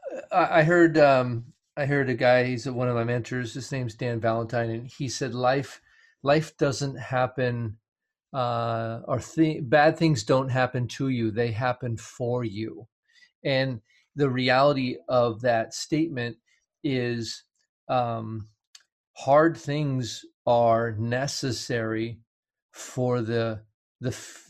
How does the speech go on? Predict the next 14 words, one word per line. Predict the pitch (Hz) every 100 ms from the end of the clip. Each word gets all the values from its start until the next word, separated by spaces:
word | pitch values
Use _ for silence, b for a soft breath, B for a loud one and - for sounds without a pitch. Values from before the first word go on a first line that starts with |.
| 135
the | 117
feeling | 113 - 139 147 139 117
of | 101
satisfaction | - - 120 120 117 - 117 113 - 120
in | 113
life. | 107 104 - - - _ _ _ _
Um, | 120 120 113
that | 120
a | 127
lot | 127 135
of | 151
times | 147 131 123
we | 107 113 123 123 127 143
equate | 127 113 - 135 135 127 117 -